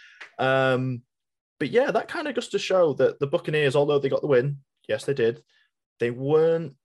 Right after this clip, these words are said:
they weren't clicking. They weren't clicking quite as well, uh, as you may suspect. It's week one. These things happen. But sometimes that takes a little bit of a while, and the Buccaneers are known for this. They are known for kind of peaking at the right time, not necessarily being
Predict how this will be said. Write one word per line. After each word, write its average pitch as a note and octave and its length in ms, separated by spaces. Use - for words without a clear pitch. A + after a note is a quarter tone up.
they D3+ 80
weren't G3+ 180
clicking. - 520
They B2+ 100
weren't E3 320
clicking C#3+ 360
quite C3 380
as A#2 140
well, A2 360
uh, A2 580
as A2 120
you A2+ 80
may A2 80
suspect. - 640
It's G2+ 180
week G2+ 240
one. G#2 180
These G#2 200
things G2 180
happen. G#2+ 480
But A#2 260
sometimes A#3 300
that F3+ 100
takes E3 220
a D3+ 40
little C#3 140
bit B2 120
of A#2+ 60
a - 0
while, A#2 320
and G#2 80
the G#2+ 60
Buccaneers A2+ 560
are A#2 160
known A#2 340
for C3 140
this. - 220
They A2 100
are G#2+ 180
known G#2 280
for - 60
kind G#2 140
of - 80
peaking - 220
at - 40
the - 60
right G#2 160
time, G#2 300
not G#2 140
necessarily G2+ 360
being G2+ 280